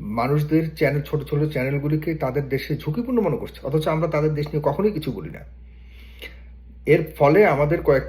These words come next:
দেশের কয়েকটা বড় বড় আমাদের মতো যারা, আহ, গণমাধ্যম রয়েছে, এই গণমাধ্যমগুলিকে YouTube-এ বন্ধ করে দিয়েছে।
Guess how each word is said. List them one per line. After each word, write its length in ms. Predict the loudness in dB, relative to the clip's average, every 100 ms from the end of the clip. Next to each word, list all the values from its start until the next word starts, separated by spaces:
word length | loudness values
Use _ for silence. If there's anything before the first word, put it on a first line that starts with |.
| -6
দেশের 300 | -6 -4 -4
কয়েকটা 540 | 0 -2 0 -2 -2 -4 -14 -14 -6
বড় 200 | -2 0
বড় 160 | 2 2 0 -4 -8
আমাদের 260 | -4 0 0
মতো 220 | 0 -4
যারা, 240 | -2 -2 -2
আহ, 640 | -4 -6 -6 -6 -12 -12
গণমাধ্যম 500 | -6 -4 -4 -6 -6
রয়েছে, 380 | -4 -4 -6 -8 -6
এই 200 | -4 -4
গণমাধ্যমগুলিকে 840 | -4 -4 -6 -6 -4 -4 -4 -4
YouTube-এ 540 | -2 -2 -2 -2 -2
বন্ধ 220 | 0 2 2
করে 160 | 0
দিয়েছে। 280 | -4 -10